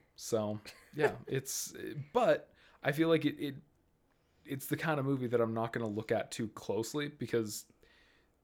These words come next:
Speaker 1: the more closely you look at it, the less fun you're having, and the less fun you're having while watching Beetlejuice, the more wrongly you're watching Beetlejuice. So, yeah,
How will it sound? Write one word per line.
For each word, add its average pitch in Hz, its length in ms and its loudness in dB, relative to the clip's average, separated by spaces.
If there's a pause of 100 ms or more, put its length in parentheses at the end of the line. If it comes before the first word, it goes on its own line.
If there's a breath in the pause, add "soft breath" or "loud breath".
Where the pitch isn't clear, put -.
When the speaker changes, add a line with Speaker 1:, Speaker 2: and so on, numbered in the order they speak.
(460)
Speaker 1:
the 123 100 -4
more 123 200 0
closely 123 400 0
you 117 80 2
look 135 180 2
at 104 140 0
it, 104 120 -2 (220)
the 120 80 4
less 113 280 2
fun 110 300 0
you're 107 120 -2
having, 120 480 -2 (120)
and 120 120 -4
the 117 40 2
less 120 200 0
fun 131 180 -4
you're 127 140 -2
having 135 260 0
while 135 120 -2
watching 131 300 -2
Beetlejuice, 127 500 -4 (420 soft breath)
the 160 100 0
more 170 220 4
wrongly 185 560 2
you're 147 160 2
watching 165 440 2
Beetlejuice. 147 760 -2 (280)
So, 90 400 -10 (880 soft breath)
yeah, 127 200 -6